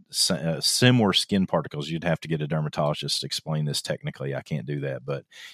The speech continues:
you got similar skin at your inner wrist, around the corners of your eyes, and around your genitals.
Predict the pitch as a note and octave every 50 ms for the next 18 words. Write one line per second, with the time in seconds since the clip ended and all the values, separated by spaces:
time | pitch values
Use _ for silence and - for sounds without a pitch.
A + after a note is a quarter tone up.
0 | - - F2+ F2+ F#2 D#2+ - - - G2+ G2+ G2 F2+ - - - - F#2+ F#2+ F#2+
1 | F#2+ F#2 F2 D#2+ - - E2 D#2+ D#2+ - - F#2 F#2+ F#2+ F#2 E2+ E2 E2+ E2+ E2+
2 | E2+ - - - - - _ _ _ - - - _ - D2+ D#2 E2 F2 E2+ D#2+
3 | D#2+ - - F#2 F2+ F2 F2 D#2 E2+ E2+ D#2+ E2 D2+ D2+ D2+ D#2 D#2 D#2 D2+ D#2
4 | D2+ - D#2 D#2 D#2 D2+ D2+ D#2 D#2 D#2 D2+ C#2+ C#2 D2 D#2 D2 C#2+ C#2 - -
5 | - - - - - -